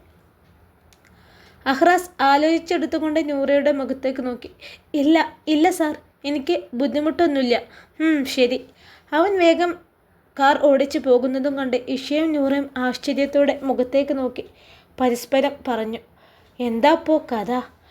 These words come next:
ഇഷ കൈ രണ്ടും മലർത്തി ചോദിക്കുമ്പോൾ നൂറക്കും അറിവുണ്ടായിരുന്നില്ല ഉത്തരം. അവളുടെ മനസ്സിൽ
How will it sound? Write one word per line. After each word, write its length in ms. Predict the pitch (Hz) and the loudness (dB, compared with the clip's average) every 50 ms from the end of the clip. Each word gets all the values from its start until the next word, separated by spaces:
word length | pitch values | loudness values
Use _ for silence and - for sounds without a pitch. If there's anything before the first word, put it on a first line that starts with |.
| _ _ _ _ | _ _ _ _
ഇഷ 280 | 277 269 - - 349 359 359 - | -8 -6 -2 0 0 0 0 -2
കൈ 160 | - 311 302 311 330 | 0 2 4 4 4
രണ്ടും 280 | 349 349 330 311 330 294 | 4 2 2 0 0 0
മലർത്തി 340 | 294 277 262 269 262 277 269 | 0 0 0 -2 -2 -4 -6
ചോദിക്കുമ്പോൾ 580 | - 294 277 269 240 262 - 277 262 269 262 262 - - | -2 0 0 0 0 -4 -4 -2 -2 0 -2 -2 -6 -8
നൂറക്കും 540 | 262 247 247 247 254 269 269 269 - 311 262 - - | -8 -4 -2 0 2 2 0 -2 -4 -8 -10 -6 -6
അറിവുണ്ടായിരുന്നില്ല 840 | 254 226 226 247 262 269 262 247 247 233 226 214 226 220 220 220 208 | -4 -2 0 0 0 0 0 0 0 0 -2 -2 -4 -6 -4 -4 -6
ഉത്തരം. 420 | 226 - - - 247 214 220 - - - _ _ - - - - - - | -6 -8 -8 -8 -6 -6 -6 -8 -10 -16 _ _ -20 -20 -20 -20 -8 -2
അവളുടെ 340 | 269 262 262 269 277 302 330 | 2 4 4 6 6 6 4
മനസ്സിൽ 420 | 302 285 277 277 277 269 - 294 | 4 2 0 -2 -2 -4 -4 -6